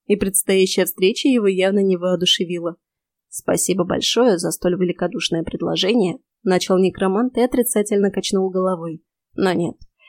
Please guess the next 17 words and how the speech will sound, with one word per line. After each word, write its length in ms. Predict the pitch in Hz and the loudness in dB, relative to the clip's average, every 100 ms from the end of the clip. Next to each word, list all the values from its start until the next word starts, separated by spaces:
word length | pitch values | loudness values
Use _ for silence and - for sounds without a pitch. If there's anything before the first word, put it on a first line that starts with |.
| _ _ | _ _
я 160 | 185 196 | 0 2
вынужден 440 | 196 185 185 190 | 2 2 2 0
отказаться. 680 | 180 - 180 180 - - - _ - | 0 -2 -4 -4 -4 -4 -6 _ -2
Работа, 420 | 190 175 - 175 | -2 -2 -4 -6
знаете 420 | 165 165 165 - | -4 -4 -4 -8
ли. 80 | - - _ | -10 -12 _
Кто 240 | - 220 | 0 0
знает, 320 | 196 170 165 196 | 0 -4 -4 -2
не 100 | 196 | 0
потребуется 680 | 165 185 214 233 196 - 190 | 0 -2 2 2 2 0 0
ли 80 | |
в 60 | 175 | 0
этот 220 | 170 185 | 0 2
момент 360 | 202 196 202 185 | 2 2 0 0
моя 200 | 180 196 | -2 -2
помощь 320 | 180 180 - | -2 -2 -4
королеве. 540 | 175 175 170 185 - | -4 -2 -4 -6 -10